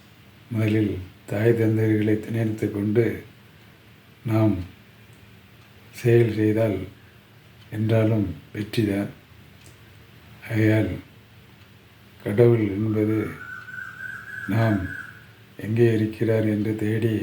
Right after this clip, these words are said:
அலைய வேண்டியதில்லை. கடவுள் நம் கிட்டே தான் இருக்கிறார். நாம் தான் கடவுள் இருக்கின்ற ஒரு நல்ல ஒரு இடமாக, அவரை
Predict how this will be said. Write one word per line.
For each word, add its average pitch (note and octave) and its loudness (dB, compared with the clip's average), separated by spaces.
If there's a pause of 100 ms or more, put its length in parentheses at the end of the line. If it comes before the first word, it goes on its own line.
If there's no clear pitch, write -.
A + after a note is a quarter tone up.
(240)
அலைய A2+ 2
வேண்டியதில்லை. G2 -2 (1300)
கடவுள் A2 4 (420)
நம் A2+ 0
கிட்டே A2 -2
தான் G#2+ 2
இருக்கிறார். G2+ -6 (1040)
நாம் A2 4
தான் G#2+ 2 (1120)
கடவுள் A2+ 2 (160)
இருக்கின்ற A2 -2 (1120)
ஒரு G#2+ 2 (1500)
நல்ல A2 0 (1120)
ஒரு A2+ 0
இடமாக, A2 0
அவரை G#2+ 0